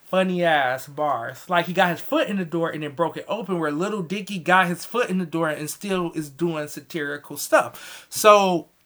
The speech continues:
you know, he's like, "You gotta understand, like, I'm not trying to do this." And Emma is like, the most power, like, Emma, Emma, Emma asks, "When did you start caring about what other people want?"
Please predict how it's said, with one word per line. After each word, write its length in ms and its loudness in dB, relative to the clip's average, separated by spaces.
you 80 -4
know, 140 4
he's 160 -4
like, 180 -2
"You 60 -8
gotta 280 4
understand, 480 -4
like, 140 -2
I'm 80 -10
not 200 -6
trying 320 -4
to 80 -2
do 80 2
this." 220 -6
And 100 -10
Emma 340 -2
is 180 -10
like, 320 -4
the 260 0
most 460 4
power, 480 6
like, 280 4
Emma, 360 0
Emma, 460 4
Emma 280 4
asks, 400 0
"When 240 -2
did 160 -6
you 80 -6
start 380 0
caring 460 0
about 360 0
what 240 -6
other 300 -2
people 840 -8
want?" 360 -2